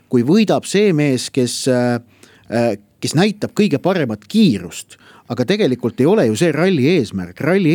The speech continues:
eesmärk on nendes tingimustes valida optimaalne kiirus ning selle, kõigi nende tingimuste juures selle optimaalse kiirusega osutuda kõige paremaks.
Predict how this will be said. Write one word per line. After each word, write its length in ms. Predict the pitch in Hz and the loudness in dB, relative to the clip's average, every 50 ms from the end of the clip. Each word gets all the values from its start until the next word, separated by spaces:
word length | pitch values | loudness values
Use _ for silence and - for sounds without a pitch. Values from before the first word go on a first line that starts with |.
| 208 202 160 | 2 2 2
eesmärk 500 | 127 110 117 120 120 117 110 - - 131 | 0 0 -2 -2 -2 -4 -6 -6 -4 -2
on 160 | 120 117 120 | 0 0 2
nendes 380 | 139 160 160 131 123 - - - | 2 2 2 0 -2 -4 -2 0
tingimustes 720 | 202 233 240 208 151 123 120 120 120 120 - 117 110 110 | 2 2 4 2 2 2 0 0 0 -2 -4 -6 -4 -2
valida 400 | 123 165 175 151 120 101 123 113 - - | 0 0 2 0 0 0 -2 -4 -2 -2
optimaalne 800 | 139 139 - - 131 123 156 226 285 277 220 151 131 123 120 120 | -4 -4 -2 0 2 2 4 4 4 4 2 2 0 -2 -2 -2
kiirus 540 | - 147 135 120 107 95 101 107 - - - - - - - - _ - 120 | -2 0 0 0 0 -2 -4 -6 -8 -12 -16 -20 -20 -20 -20 -18 _ -2 0
ning 160 | 123 123 120 | 0 0 0
selle, 480 | - 160 160 151 139 135 131 131 123 123 - _ _ _ - | 0 0 0 0 0 0 0 0 -2 -4 -8 _ _ _ 0
kõigi 320 | 190 214 202 - - 123 | 2 2 2 2 2 0
nende 160 | 123 120 120 | 0 0 -2
tingimuste 640 | 110 - - 226 240 208 160 135 135 131 120 - 147 | -2 0 2 2 4 4 4 2 0 0 0 0 2
juures 320 | 147 151 147 143 131 - - 131 | 2 4 2 2 0 -2 -2 -2
selle 240 | 131 139 131 131 131 | 0 2 2 2 0
optimaalse 580 | 131 139 135 - - 156 180 208 190 143 123 | 0 -2 -2 0 0 2 2 2 2 0 -2
kiirusega 720 | 127 - 214 220 180 135 127 123 - 143 131 131 131 131 | -2 -2 0 2 2 2 0 0 -2 -2 -2 0 0 0
osutuda 400 | 143 180 170 165 - - 113 131 | 0 0 0 0 -2 -4 -4 -2
kõige 180 | 131 165 170 160 165 | -2 0 0 0 0
paremaks. 500 | 214 196 139 87 82 87 - - - | 0 -2 -4 -6 -10 -14 -18 -18 -20